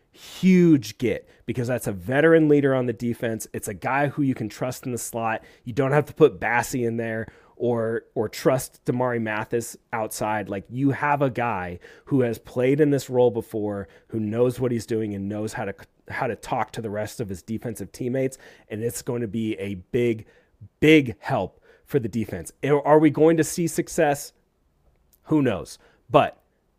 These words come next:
getting those guys get back is gonna be huge.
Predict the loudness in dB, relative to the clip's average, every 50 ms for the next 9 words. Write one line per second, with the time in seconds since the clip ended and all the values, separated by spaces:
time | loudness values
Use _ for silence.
0 | _ 4 6 6 8 8 6 6 4 4 0 -2 -2 0 -4 -4 -6 -12 -14 _
1 | -10 _ -2 0 0 0 -2 -4 -4 -4 -4 -4 -4 -6 -8 -10 -8 -6 -4 -2
2 | -2 -4 -6